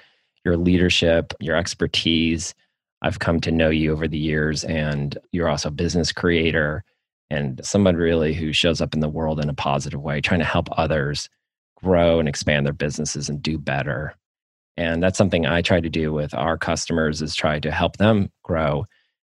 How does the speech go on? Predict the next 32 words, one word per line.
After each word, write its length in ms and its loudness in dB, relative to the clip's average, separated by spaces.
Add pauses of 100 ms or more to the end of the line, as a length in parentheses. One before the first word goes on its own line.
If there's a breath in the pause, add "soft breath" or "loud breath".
and 200 -2
succeed 540 -2
in 300 -2
what 160 -2
is 240 -4
a 340 -6
hyper 320 -2
complex 560 -6
world. 400 -4 (520)
So 540 -2
I 80 0
would 220 2
just 260 2
love 240 2
you 140 0
to 180 0
start 320 2
out, 260 2 (300)
rather 300 4
than 180 0
me 180 2
butcher 640 2
the 160 -2
introduction 800 4
any 180 0
more 300 0
than 160 -4
I 60 0
have, 420 0
maybe, 420 -2 (300)
could 160 2
you 160 4